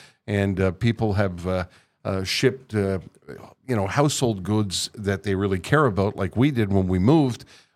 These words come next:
When the, uh, moving trucks were gone and there was leftover stuff,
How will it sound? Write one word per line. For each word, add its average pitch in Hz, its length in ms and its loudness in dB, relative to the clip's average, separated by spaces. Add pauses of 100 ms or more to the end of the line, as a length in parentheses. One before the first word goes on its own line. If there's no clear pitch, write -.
When 101 220 2
the, 98 260 2
uh, 92 80 2
moving 156 320 2
trucks 139 360 -2
were 120 120 -2
gone 117 260 0
and 107 100 0
there 98 60 2
was 90 200 -2
leftover 107 500 -2
stuff, 117 440 -2